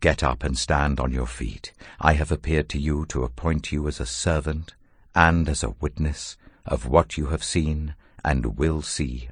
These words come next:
of me. I will rescue you from your own people and from the Gentiles. I am sending you to them,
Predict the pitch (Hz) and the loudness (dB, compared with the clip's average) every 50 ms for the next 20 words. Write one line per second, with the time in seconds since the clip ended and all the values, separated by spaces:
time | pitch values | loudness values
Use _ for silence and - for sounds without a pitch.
0 | - - - 58 - 55 53 52 - - - - - - - - _ _ _ - | -8 -6 -6 -6 -4 -2 -2 -2 -2 -4 -10 -16 -20 -20 -20 -20 _ _ _ -20
1 | - - - - - - - - 92 90 85 90 90 78 69 85 87 82 - - | -20 -20 -20 -20 -20 -2 2 4 4 6 4 4 0 0 2 0 0 0 -2 -4
2 | - 78 78 78 78 76 73 76 76 76 78 78 76 - - - 85 76 76 80 | -2 -2 0 0 0 0 0 0 -2 -2 -4 -8 -12 -12 -4 -2 0 2 2 2
3 | 82 82 - - 85 82 82 85 80 - - 80 76 - 82 80 78 78 76 - | 2 2 2 2 2 2 2 2 0 -2 -2 -4 -4 -2 -4 -6 -6 -6 -8 -6
4 | - - 82 76 - 85 78 80 80 78 - - 73 67 64 - - 52 50 - | -4 -2 -2 0 0 0 2 2 0 0 0 0 0 0 -2 -6 -6 -8 -8 -10
5 | - - - - - - - - - - - - - - 85 85 82 82 80 - | -12 -14 -16 -16 -18 -18 -18 -18 -20 -20 -14 -4 2 4 4 6 6 4 2 0
6 | - - 110 101 85 64 62 58 55 55 52 50 50 50 - - - - - - | 2 4 4 4 4 4 0 -2 -2 -2 -4 -6 -6 -8 -8 -4 -4 -4 -2 -2
7 | 65 62 58 50 50 50 50 - | -2 -2 -2 -4 -6 -10 -12 -16